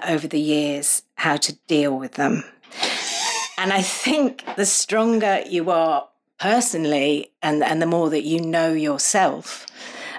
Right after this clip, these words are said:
and, uh, the stronger you are in that and the more grounded you are, the better you get on in auditions. Just because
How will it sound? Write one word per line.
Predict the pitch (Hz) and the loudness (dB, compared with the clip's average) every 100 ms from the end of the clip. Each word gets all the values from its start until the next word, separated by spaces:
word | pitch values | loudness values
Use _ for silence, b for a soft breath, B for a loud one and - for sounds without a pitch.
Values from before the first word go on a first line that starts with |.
| B - | B -4
and, | 156 151 143 147 143 - - - _ - | 0 2 2 0 -2 -2 -2 -4 _ -8
uh, | - 120 165 190 - _ _ _ _ - | 0 0 2 -2 -4 _ _ _ _ -6
the | 160 | -2
stronger | - 170 160 | 0 2 2
you | 156 156 | 2 2
are | 151 147 143 - _ b b b - | 2 2 2 0 _ b b b -2
in | 180 170 | 0 2
that | 151 156 - - | 0 -4 -4 -2
and | 151 | 0
the | |
more | 151 151 | 0 2
grounded | 160 175 165 143 | 2 2 0 -2
you | 147 143 | 0 0
are, | 147 - _ | 0 -2 _
the | 151 | 0
better | 139 - 151 | 0 2 0
you | 139 147 | 0 -2
get | 147 - | 0 2
on | 156 139 - - | 2 0 -4 -2
in | 147 | 0
auditions. | 139 135 147 - 240 - - B B B B | 0 0 2 2 0 -2 -4 B B B B
Just | - 202 190 - | 0 2 2 -2
because | 175 170 170 165 156 156 - - | -6 -2 0 2 2 0 0 -2